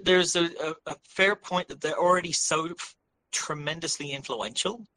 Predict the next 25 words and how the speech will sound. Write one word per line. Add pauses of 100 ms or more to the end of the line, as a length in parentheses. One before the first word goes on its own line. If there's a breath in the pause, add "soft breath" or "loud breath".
(240)
that
they
should
just
now
be
on
the
record, (580)
right?
It's
all, (100)
uh, (140)
like
you
said,
the
fundraising
schemes
of
just,
"All
right,
we're
gonna,